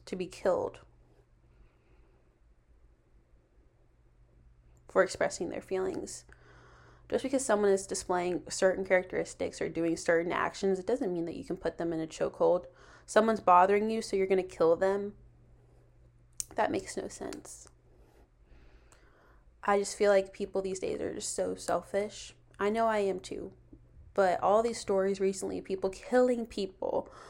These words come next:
because they annoy them or bother them, is sick and twisted and disgusting and needs to end.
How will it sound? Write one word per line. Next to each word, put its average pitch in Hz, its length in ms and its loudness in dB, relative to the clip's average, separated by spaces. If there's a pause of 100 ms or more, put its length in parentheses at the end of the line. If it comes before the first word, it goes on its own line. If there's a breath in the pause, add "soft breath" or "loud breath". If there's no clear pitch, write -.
(180 loud breath)
because 220 280 -4
they 208 200 2
annoy 185 580 0
them 262 480 -4
or 208 140 -2
bother 185 580 -2
them, 226 460 -4
is 190 180 -6
sick - 540 -2
and 190 120 -6
twisted - 540 -10
and 180 140 -6
disgusting - 720 -10
and 202 120 -8
needs 175 300 -10
to 190 180 -14
end. 196 320 -10